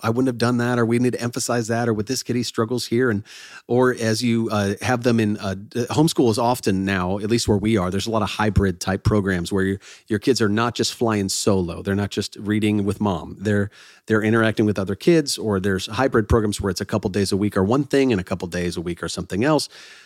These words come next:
you know, with kids or, or, or on their own. And so I think even in that, we don't wanna make an assumption that homeschool means you have these kids locked in a bunker in the basement. They've never seen a television set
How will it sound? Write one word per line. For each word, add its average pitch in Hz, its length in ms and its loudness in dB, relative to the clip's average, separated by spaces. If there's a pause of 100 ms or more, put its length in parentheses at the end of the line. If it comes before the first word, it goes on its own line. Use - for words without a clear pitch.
(340)
you 120 120 4
know, 110 120 4
with 127 260 4
kids 120 320 6
or, 101 80 4
or, 104 300 2
or 104 160 2
on 107 160 4
their 95 180 2
own. 95 260 0
And 87 80 -4
so 110 140 0
I 98 60 2
think 131 260 -4 (220)
even 170 280 4
in 113 120 2
that, 110 260 2
we 104 80 2
don't 117 100 2
wanna 113 220 0 (320)
make 123 300 0
an 123 40 2
assumption 117 440 0
that 101 100 -2
homeschool 143 540 0
means 101 200 0
you 104 120 0
have 110 100 0
these 101 160 -4
kids - 260 -2
locked 107 300 0
in 107 80 2
a 95 60 0
bunker 107 420 0
in 98 160 -2
the 92 60 -2
basement. 110 480 0
They've 95 120 0
never 104 220 0
seen 104 220 -2
a 85 60 -4
television 98 540 0
set - 400 -2